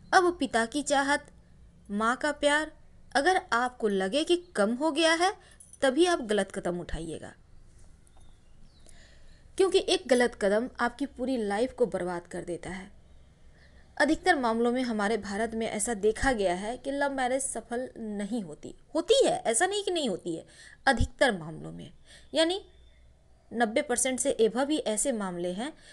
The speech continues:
जहां आगे चलकर जब जीवन की स-, जो घरेलू चीज़ें हैं, बच्चे आ गए, अब इनको संभालने में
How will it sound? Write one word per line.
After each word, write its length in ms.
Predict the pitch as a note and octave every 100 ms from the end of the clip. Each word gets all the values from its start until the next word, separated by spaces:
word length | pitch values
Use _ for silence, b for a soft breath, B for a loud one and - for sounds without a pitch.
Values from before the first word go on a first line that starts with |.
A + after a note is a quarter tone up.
| B G#3+
जहां 320 | D4+ C#4+ C#4+
आगे 340 | - A3+ A3+
चलकर 480 | A3 G#3+ G#3 B3 C4 B B B
जब 420 | G#3 D#4 C#4 C4+ - - - -
जीवन 460 | G3+ G3+ B3 C4
की 460 | B3+ C4 B3+ - G#3+
स-, 300 | - - - - - -
जो 160 | A3+ A3+
घरेलू 420 | F3+ G#3 G#3 B3
चीज़ें 340 | B3 G#3+ G#3+
हैं, 440 | G#3 G#3+ G#3 - - - G#3
बच्चे 520 | G3+ - A#3 G#3+ G#3 G#3
आ 120 | F#3+
गए, 320 | G3+ G3+ G3+ B B -
अब 200 | C4 A#3
इनको 520 | A#3+ A#3 B3+ C4 C4 D4
संभालने 600 | C4 A3 G3+ A3 A#3 B3
में 300 | A#3 A#3 A#3